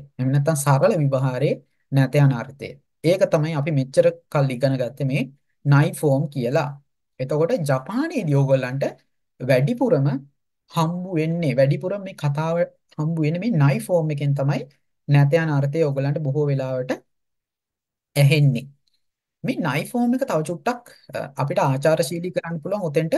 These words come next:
දෙස් කියන එක එකතු කරලා. "කේකියෝ තවෙමස් කා?" කියලා ඇහුවහම "ඊයේ තබෙනයි දෙස්" කියලා කියන්න පුළුවන්. "ඊයේ තබෙනයි දෙස්."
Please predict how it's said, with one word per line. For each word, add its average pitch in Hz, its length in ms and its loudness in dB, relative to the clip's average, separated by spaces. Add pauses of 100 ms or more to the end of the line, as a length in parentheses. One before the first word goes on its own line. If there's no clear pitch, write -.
(180)
දෙස් 156 340 2
කියන 196 200 -6
එක 208 120 -6 (260)
එකතු 185 260 -2
කරලා. 107 300 0 (600)
"කේකියෝ 180 480 0
තවෙමස් 170 480 2
කා?" 156 280 0
කියලා 143 260 2
ඇහුවහම 139 280 2 (340)
"ඊයේ 160 360 -2 (420)
තබෙනයි 185 460 2
දෙස්" 151 260 2 (180)
කියලා 254 260 -6
කියන්න 226 280 -8
පුළුවන්. 120 280 -10 (360)
"ඊයේ 160 220 -4
තබෙනයි 151 440 -4
දෙස්." 101 200 -8